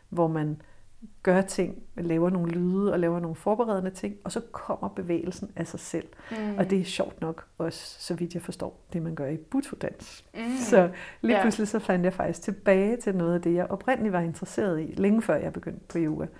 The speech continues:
Speaker 1: som var det der med at, at vente, og så lade, så lade kroppen tage imod den bevægelse, der allerede findes i den.
Speaker 2: Ja.
Speaker 1: Men ligesom at udtrykke noget, der allerede kommer af sig selv.
Speaker 2: Ja.
Speaker 1: Så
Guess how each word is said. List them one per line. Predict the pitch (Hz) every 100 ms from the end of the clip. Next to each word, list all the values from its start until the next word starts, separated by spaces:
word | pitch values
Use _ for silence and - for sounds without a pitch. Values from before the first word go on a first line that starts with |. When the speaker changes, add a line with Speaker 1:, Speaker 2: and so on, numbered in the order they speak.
| - - -
Speaker 1:
som | - 185
var | 180
det | 180 202
der | 185
med | 175 170 180
at, | 175 170 - _ - -
at | 180 165 165
vente, | 185 202 220 262 -
og | 190
så | 196
lade, | 185 180 180 - - - _ -
så | - 190
lade | 185 -
kroppen | - 180 202 196 - - _ _ - - -
tage | - 196 180
imod | 185 202 - -
den | 170
bevægelse, | 180 175 170 180 175
der | 180
allerede | - 175 185 175 180
findes | - 202 214 202
i |
den. | 170 156 - -
Speaker 2:
Ja. | 190 - -
Speaker 1:
Men | 190 185
ligesom | 180 180 180 - - -
at | - -
udtrykke | 214 208 185 175
noget, | 170 175
der |
allerede | - 175 170 170 175
kommer | - 180 170 160
af | 156
sig | -
selv. | - 156 - -
Speaker 2:
Ja. | 190 - - -
Speaker 1:
Så | - 190 175